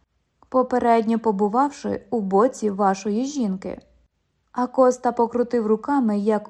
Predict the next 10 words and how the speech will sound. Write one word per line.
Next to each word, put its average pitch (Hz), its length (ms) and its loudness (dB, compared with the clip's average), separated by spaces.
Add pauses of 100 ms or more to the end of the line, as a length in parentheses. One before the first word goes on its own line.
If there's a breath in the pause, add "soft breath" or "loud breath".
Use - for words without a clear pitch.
(120)
на 220 140 -2
спіритичному 214 760 -2
сеансі. 208 720 -6 (580)
І 262 140 2
ви 269 200 2
хочете 262 560 2
нас 240 280 2
пригостити 226 800 -2
цією 220 320 0
історією? 208 800 -4